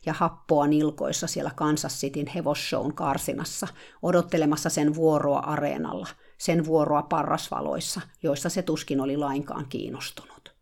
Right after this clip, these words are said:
Olenko mä itse oikassu hevosten kanssa vain kilpailujen tähden?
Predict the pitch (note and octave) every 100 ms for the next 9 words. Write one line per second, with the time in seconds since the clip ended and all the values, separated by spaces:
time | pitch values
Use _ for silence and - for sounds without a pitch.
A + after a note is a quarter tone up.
0 | _ _ _ _ _ _ _ _ _ -
1 | G3+ A3+ G3+ G3 G3 - - D#3+ D#3 D3+
2 | B2+ D3+ C3+ D3 C#3+ - C#3+ C#3+ C#3+ D#3
3 | D#3 C#3+ C#3 D3+ D3 - C2 D3 D#3 -
4 | D#3+ - -